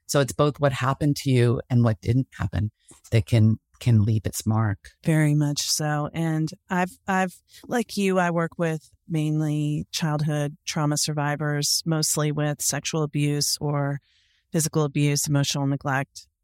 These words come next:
Speaker 2: you know, abandonment, loss, and that kind of stuff. And
Speaker 1: Yes.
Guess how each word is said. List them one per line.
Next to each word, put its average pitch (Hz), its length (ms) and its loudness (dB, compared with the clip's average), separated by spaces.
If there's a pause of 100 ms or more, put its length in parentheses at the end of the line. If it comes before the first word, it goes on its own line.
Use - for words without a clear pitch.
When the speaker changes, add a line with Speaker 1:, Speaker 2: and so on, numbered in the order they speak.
(100)
Speaker 2:
you 147 100 -2
know, 135 140 0
abandonment, 139 480 0
loss, - 340 -2
and - 100 -8
that - 140 -8
kind 170 180 -4
of 151 60 -6
stuff. 143 460 -4
And 156 240 -2
Speaker 1:
Yes. - 260 -14